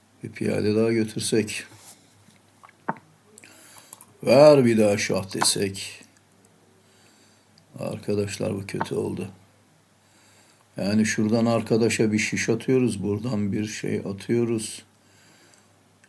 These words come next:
Yani bilemedim ki yani hangisini atsak. Şuradan bir şiş atsak. Şişle başlasak. Şişle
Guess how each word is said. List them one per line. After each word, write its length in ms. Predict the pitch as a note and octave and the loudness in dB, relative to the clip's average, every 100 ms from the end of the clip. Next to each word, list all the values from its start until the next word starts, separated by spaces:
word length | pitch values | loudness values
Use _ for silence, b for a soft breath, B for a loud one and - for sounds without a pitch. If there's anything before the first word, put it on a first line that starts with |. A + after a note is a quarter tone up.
| - | -8
Yani 440 | G#2+ G2+ G2+ F#2+ | -6 -4 -2 -2
bilemedim 520 | G2+ G#2 G#2+ A2 B2+ | -2 0 2 2 2
ki 180 | B2 B2 | 0 -2
yani 280 | A2 G#2 G2 | 0 0 -2
hangisini 520 | G#2 G#2 G2 - G2+ | -2 -2 -4 -4 -4
atsak. 680 | F#2+ G2 - - - - - b b b b b b _ _ _ - - | -4 -4 -4 -6 -10 -20 -20 b b b b b b _ _ _ -8 -6
Şuradan 520 | - A#3 F#3 E3 E3 | -2 -2 0 0 0
bir 60 | |
şiş 320 | D#3 - C#3 C#3 | -2 -4 -2 0
atsak. 720 | B2+ - A2 G#2 - - - - | 0 0 0 -2 -6 -18 -20 -16
Şişle 560 | - - E3+ - A#2+ A#2+ | -6 -2 0 0 0 2
başlasak. 760 | G#2+ A2 G#2+ - G#2+ G#2 - - _ _ - - _ _ _ B B B B B _ _ _ _ _ _ _ _ - - - - - - - - - _ _ - - - _ b b b b b b b _ _ _ _ - | 2 2 -2 -2 -2 -6 -14 -20 _ _ -20 -20 _ _ _ B B B B B _ _ _ _ _ _ _ _ -20 -20 -20 -20 -20 -20 -20 -20 -20 _ _ -20 -20 -20 _ b b b b b b b _ _ _ _ -18
Şişle 920 | - - B2+ A#2+ - A2+ A2+ B2 A#2+ | -10 -6 -2 -2 -2 -2 0 2 0